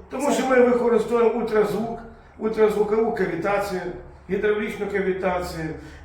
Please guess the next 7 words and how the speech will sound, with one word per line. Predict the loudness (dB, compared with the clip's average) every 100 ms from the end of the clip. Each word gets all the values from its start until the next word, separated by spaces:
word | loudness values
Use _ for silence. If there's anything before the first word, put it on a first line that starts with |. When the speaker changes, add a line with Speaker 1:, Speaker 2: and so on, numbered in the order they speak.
| -6
Speaker 1:
дисперсію. | 0 0 2 8 10 8 4 0 0 0 -6 -8 -2
Та | 0
ми | 0 0
знаємо, | 2 2 0
де | -2 -4 -8 -6 -2
дифракція, | 0 0 0 -2 -4
дисперсія | -4 -2 -2 -2 -2 -4